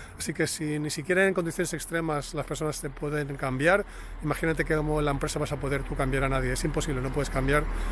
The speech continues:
Y de hecho sabemos que la única forma, insisto, de que las personas cambien es cuando ellas mismas deciden. Pero lo que sí puedes hacer es dar ejemplo. El otro día me decía un director general que hemos trabajado con ellos un par de años, ahora en un proyecto muy interesante, decía, "Me he dado cuenta de que no puedo cambiar a nadie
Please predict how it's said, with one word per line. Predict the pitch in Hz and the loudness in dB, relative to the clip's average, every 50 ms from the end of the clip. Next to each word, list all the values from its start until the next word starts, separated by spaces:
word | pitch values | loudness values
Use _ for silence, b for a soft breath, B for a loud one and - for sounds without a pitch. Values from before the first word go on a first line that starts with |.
| B B B - | B B B 2
Y | 170 | 4
de | 151 160 | 4 4
hecho | 156 - 175 | 4 4 4
sabemos | 170 165 165 170 170 156 | 4 4 4 4 2 0
que | - 165 | 0 0
la | 151 | -2
única | 156 160 156 151 | 0 0 0 0
forma, | 135 - 156 151 151 151 143 139 135 139 - - - | 0 0 -2 -2 0 0 0 0 -2 -4 -6 -6 -6
insisto, | 147 143 - 185 170 - - 131 | -4 0 0 0 0 -2 -2 -4
de | 135 135 | -4 -4
que | 127 - 139 | -4 -4 -4
las | 135 127 - | -4 -4 -4
personas | - 147 - - 151 147 151 147 143 - | -6 -6 -4 -2 -2 0 0 0 -2 -2
cambien | - - 170 170 185 180 196 202 214 220 B B B B B - | 2 2 2 2 4 4 4 4 4 2 B B B B B -6
es | 156 - | -6 -4
cuando | - - 143 143 139 | -2 -2 0 2 2
ellas | 143 143 143 135 | 2 2 2 0
mismas | 151 143 135 151 131 | 0 0 2 2 2
deciden. | 143 139 - - 147 139 131 123 113 - - | 2 0 0 0 0 0 0 0 -4 -4 -2
Pero | 156 143 | 0 0
lo | 143 | 0
que | 135 147 | -2 -2
sí | - 180 | -2 0
puedes | 156 185 196 190 | 2 4 4 4
hacer | 180 175 - 185 175 175 196 B B B B B B B - | 4 4 4 4 4 4 4 B B B B B B B 0
es | 156 151 147 143 | 0 0 2 4
dar | 151 151 | 2 2
ejemplo. | 156 - - 156 160 156 143 131 123 113 - - - - | 2 0 0 -2 -2 0 0 -2 -2 -2 -6 -12 -10 -6
El | 156 | -4
otro | 139 151 | -2 2
día | 151 151 151 | 2 2 2
me | 151 147 | 4 2
decía | 143 139 - 160 151 | 2 0 0 0 2
un | 147 147 | 2 2
director | 143 139 135 - 147 139 | 2 0 0 0 -2 -2
general | - - 139 139 139 139 | 0 0 0 0 0 0
que | 135 - | -2 -4
hemos | 147 139 - | -4 -4 -2
trabajado | 156 139 - 147 135 | -2 -2 0 0 0
con | 139 | 2
ellos | 143 139 135 | 2 2 2
un | 139 143 | 2 2
par | 139 135 | 2 2
de | 135 139 | 4 4
años, | 139 143 147 143 135 - | 4 4 2 2 2 2
ahora | 139 139 139 | 2 2 2
en | 135 | 2
un | 135 131 | 0 0
proyecto | 139 131 135 135 131 - | 0 0 0 0 0 0
muy | 139 135 | 0 0
interesante, | 135 135 139 135 135 - 147 143 139 - 147 147 B B B B B B B B B | 0 0 -2 -2 0 0 0 0 2 0 -2 -2 B B B B B B B B B
decía, | - 151 - - 160 147 139 | -2 -2 0 2 4 4 4
"Me | 139 151 156 | 6 6 6
he | 165 | 8
dado | 165 165 165 156 | 8 6 6 4
cuenta | - 175 165 165 165 151 160 | 4 2 2 2 2 2 0
de | 151 | 0
que | - 147 | 0 0
no | 143 147 | 0 0
puedo | 135 151 147 143 | 2 2 2 2
cambiar | 147 139 139 143 139 | 2 2 2 2 2
a | 135 135 | 2 2
nadie | 139 139 139 143 143 143 147 | 2 2 4 4 4 2 0